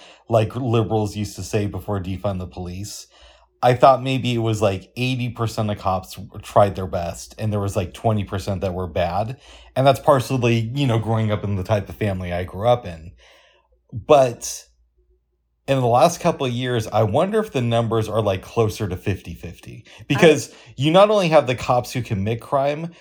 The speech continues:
Speaker 1: but you also, and we're gonna get into this more when we talk about Serpico, so I don't wanna
Speaker 2: Yeah.
Speaker 1: go on too much about this, but you also have the cops who look the other way.
Speaker 2: I, I don't know what the numbers are. I w-,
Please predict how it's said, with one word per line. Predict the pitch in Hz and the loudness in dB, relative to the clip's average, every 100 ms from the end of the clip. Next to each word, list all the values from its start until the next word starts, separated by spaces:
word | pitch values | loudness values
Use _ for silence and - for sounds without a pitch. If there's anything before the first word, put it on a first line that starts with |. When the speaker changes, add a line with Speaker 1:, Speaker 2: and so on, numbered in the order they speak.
| _ | _
Speaker 1:
but | - | -4
you | 123 120 | -2 2
also, | 123 143 143 131 | 6 6 4 0
and | - 131 131 | 4 4 4
we're | 135 139 | 2 4
gonna | 147 | 2
get | 127 | 2
into | 117 117 | 2 0
this | 98 - | -2 0
more | 107 | 0
when | 98 92 | 0 -2
we | |
talk | 98 90 | -2 -2
about | 87 87 | -4 -8
Serpico, | - 107 90 95 90 | -6 -6 -6 -6 -2
so | 107 | 0
I | |
don't | 104 | 0
wanna | 98 95 | 0 -2
Speaker 2:
Yeah. | |
Speaker 1:
go | 98 | -2
on | 90 | -4
too | 87 123 | -2 -4
much | 101 98 - | -4 -6 -8
about | 87 87 | -10 -10
this, | 92 87 - - - | -12 -14 -16 -20 -4
but | 127 | 0
you | 127 139 | 6 8
also | 151 151 | 8 6
have | 139 127 104 | 6 6 4
the | 104 | -2
cops | - 113 101 - | 2 2 2 0
who | 113 | -2
look | 101 92 | -2 -2
the | - 87 | -4 -6
other | - - | -6 -10
way. | 76 - - - _ _ _ _ _ _ _ _ _ _ _ _ _ _ _ - | -14 -14 -18 -20 _ _ _ _ _ _ _ _ _ _ _ _ _ _ _ -2
Speaker 2:
I, | 277 349 349 - | 2 4 2 0
I | 269 | 0
don't | 330 311 240 | 0 0 -2
know | 247 247 240 | -2 -2 -2
what | 226 220 | -4 -4
the | 214 | -8
numbers | 202 202 196 185 180 | -8 -8 -6 -8 -6
are. | 180 175 180 - | -4 -2 -2 -4
I | - 214 | -4 -2
w-, | 254 262 | -2 -2